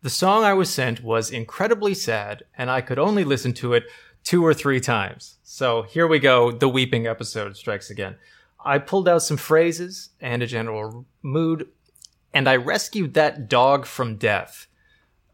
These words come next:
<laughs> And this, that particular part I want to flag because I'll go on. "I think my piece speaks to an internal, um, uh, internal imaginative world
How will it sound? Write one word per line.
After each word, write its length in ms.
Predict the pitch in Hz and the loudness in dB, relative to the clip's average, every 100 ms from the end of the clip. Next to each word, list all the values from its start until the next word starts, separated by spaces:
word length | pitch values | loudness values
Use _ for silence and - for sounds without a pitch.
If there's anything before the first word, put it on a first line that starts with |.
| _ _ _ _ | _ _ _ _
<laughs> 160 | - - | -4 0
And 140 | 156 147 143 | 0 0 -2
this, 320 | 170 170 - - | -2 -2 -4 -2
that 320 | 143 185 185 | 2 2 0
particular 500 | 165 185 - 156 151 | -6 -6 -2 2 4
part 240 | 147 135 | 4 4
I 80 | 127 | 4
want 200 | 123 127 | 2 0
to 40 | |
flag 520 | 113 - 120 110 98 - - | -2 0 2 2 -2 -12 -14
because 560 | 127 127 113 - - _ | -2 -2 -2 -10 -20 _
I'll 140 | 123 131 | -8 -4
go 240 | 147 147 | 0 4
on. 260 | 143 113 104 | 4 2 0
"I 100 | 135 | -2
think 260 | - 208 185 | -2 -4 -2
my 140 | 160 | -4
piece 320 | - 170 156 | -4 -8 -8
speaks 420 | - - 151 - | -8 -6 -6 -8
to 160 | - 143 | -8 -6
an 140 | 127 - | -6 -8
internal, 540 | 165 - 165 160 151 | -10 -8 -4 -4 -4
um, 160 | 117 104 _ - - | -8 -10 _ -20 -10
uh, 180 | 147 123 | -4 -2
internal 640 | 156 135 - 175 175 170 - _ _ | -2 -6 -2 -2 0 -2 -6 _ _
imaginative 800 | 135 117 131 147 143 131 123 131 | -6 0 2 2 -2 -6 -6 -6
world 420 | 120 143 143 131 | -2 -2 -2 -6